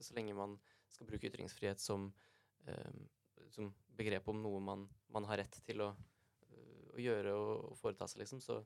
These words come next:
så må man respektere at andre kan kontre med akkurat det samme.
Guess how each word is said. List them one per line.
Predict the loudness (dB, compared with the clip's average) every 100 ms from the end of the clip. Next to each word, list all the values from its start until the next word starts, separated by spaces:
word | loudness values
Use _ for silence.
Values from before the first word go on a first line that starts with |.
| -8 -20 -20 _
så | -2
må | 2
man | 2 0
respektere | -2 -2 0
at | 0
andre | 0 0 -2 -2 -10
kan | -4 0
kontre | 2 0 -2 -4 -4 -10 _ _ _ -2
med | -2
akkurat | 0 -4 -6
det |
samme. | -6 -6